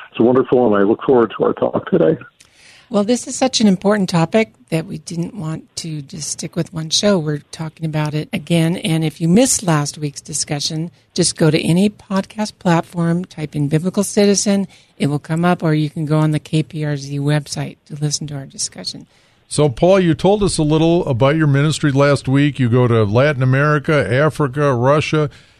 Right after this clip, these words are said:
Speaker 3: and one of the most important things you do is equip Christians to discern between the true biblical gospel and false or heretical teachings, because false teachers are really common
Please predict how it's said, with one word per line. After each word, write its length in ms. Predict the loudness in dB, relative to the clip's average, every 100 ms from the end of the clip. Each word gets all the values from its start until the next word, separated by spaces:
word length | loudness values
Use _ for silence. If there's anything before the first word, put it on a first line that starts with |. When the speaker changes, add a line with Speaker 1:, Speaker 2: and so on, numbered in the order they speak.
| _ -2
Speaker 3:
and 160 | 2
one 140 | 2 2
of 60 |
the 80 | 2
most 260 | 2 2 0
important 480 | 0 2 2 0
things 300 | 0 0 2
you 100 | 0
do 560 | 2 2 4 4 2 0 -6 _
is 160 | 0 0
equip 420 | -4 0 -2 -2
Christians 580 | 0 0 0 0 0 0
to 120 | -2
discern 540 | 0 0 0 0 2 0
between 380 | -4 -2 0 0
the 80 |
true 320 | -4 0 0 2
biblical 480 | 0 0 -4 -4
gospel 640 | -4 0 2 2 0 0 2
and 160 | 0
false 580 | -2 2 4 4 2 0
or 220 | -2 -2 -4 -20 _ 0
heretical 480 | 4 4 2 0 0
teachings, 540 | 0 0 0 0 0
because 400 | -2 0 0 -2 -14 _ _
false 320 | 2 2 2
teachers 560 | 2 0 2 2 2 4
are 140 | 4
really 320 | 4 4 2
common 640 | 2 2 4 2 2 0